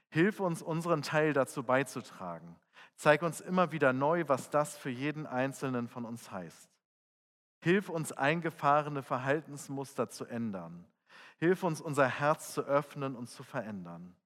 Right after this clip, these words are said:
Danke, dass du uns liebst.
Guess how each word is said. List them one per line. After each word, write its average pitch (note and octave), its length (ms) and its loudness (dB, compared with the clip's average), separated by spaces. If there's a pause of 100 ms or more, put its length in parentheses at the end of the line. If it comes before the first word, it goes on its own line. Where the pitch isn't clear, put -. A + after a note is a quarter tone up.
(1120)
Danke, B2 460 0 (420)
dass A2 240 -8
du C#3+ 160 -8
uns C3+ 240 -10
liebst. - 420 -14